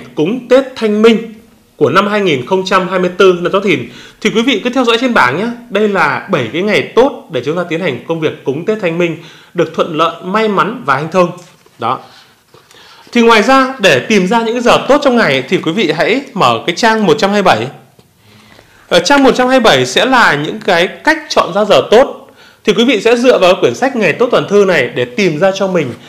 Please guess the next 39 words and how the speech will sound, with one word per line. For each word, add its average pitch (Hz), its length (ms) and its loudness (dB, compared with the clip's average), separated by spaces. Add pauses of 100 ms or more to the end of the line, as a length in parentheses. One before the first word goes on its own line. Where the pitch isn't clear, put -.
(260)
những 247 280 0
cái 185 240 2
giờ 175 420 2
tốt 277 300 4
để 131 100 0
cúng 147 260 -2
Tết 254 160 2
Thanh 208 200 -2
Minh 214 200 4 (260)
cho 196 100 -4
được 175 200 0
thuận 160 220 -4
lợi 156 200 -2
và 139 100 -2
may 175 140 0
mắn 170 200 0
nhá. 226 140 2 (480)
À, 180 160 2
quý 214 80 2
vị 247 140 4
hãy 220 120 4
liên 262 120 2
hệ 254 140 2
trực - 240 -6
tiếp 196 200 0
với 190 100 2
số 190 140 -2
điện 226 160 2
thoại 185 220 -2 (140)
không 240 220 0
chín 185 120 -2
tám 175 140 0 (120)
chín 175 200 -4 (160)
ba 202 160 2
bốn 180 380 -2
chín 180 200 -4
một 220 100 0
một 160 140 -2
chín 170 240 -6